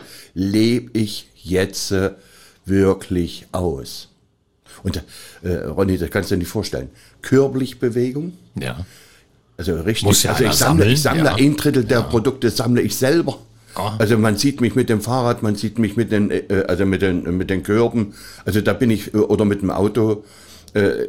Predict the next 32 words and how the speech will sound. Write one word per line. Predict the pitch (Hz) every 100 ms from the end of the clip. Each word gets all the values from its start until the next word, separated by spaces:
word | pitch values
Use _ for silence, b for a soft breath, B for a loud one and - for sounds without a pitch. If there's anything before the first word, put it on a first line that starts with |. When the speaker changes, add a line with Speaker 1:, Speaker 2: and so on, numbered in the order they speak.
| -
Speaker 1:
ich | -
bin | 127 123 117
richtig | 113 113 - - 113 -
unterwegs | 110 107 98 87 92 113 - -
und | 87
mach | 87 - -
dort. | 135 - - B B B B
Ich | 92
freue | - 104 113
mich | 107 101
jetzt | 104 -
schon | 107 -
auf, | 92 - -
äh, |
äh, | 92 85 90 80 80 78 60
die | 90 85
Haselnüsse, | 92 101 104 107 98 92 82
die | 101
ich | 92
jetzt, | 101 - -
äh, | 87 87
sammeln | 98 92 98
werde, | 92 80
also | 69 82
diese | 76 76 78
Blüten | - 90 90 90 B B B B
und | - 87 -
viele | 98 78
andere | - 98 107
Sachen, | 90 95 95 85 B B B B B
äh, | -
äh, | 92 - 87 73